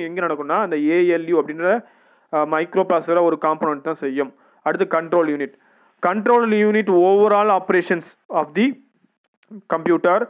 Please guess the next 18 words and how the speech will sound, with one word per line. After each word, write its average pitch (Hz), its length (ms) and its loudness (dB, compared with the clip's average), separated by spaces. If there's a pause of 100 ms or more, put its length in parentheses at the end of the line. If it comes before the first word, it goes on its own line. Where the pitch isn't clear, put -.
(520)
through 240 200 4 (280)
signals. 156 500 -2 (120)
So, - 140 -14
அப்போ 160 180 0
என்ன 165 180 2
பண்ணுது? 175 320 0
கம்ப்யூட்டர் 180 360 -2
நடக்கிற 175 260 0
எல்லா 160 360 2 (800)
ஆப்ரேஷனுமே 165 680 -2
கண்ட்ரோல் 170 360 -2
பண்ணும். 139 240 -6 (100)
ஆப்ரேஷன் 156 400 -4
எடுத்தோம்னா 151 320 -2 (1200)
டேட்டா 170 320 0
டிரான்ஸ்ஃபர்மேஷன் 165 640 -2
நடக்கலாம், 151 360 -2 (840)
or 165 260 0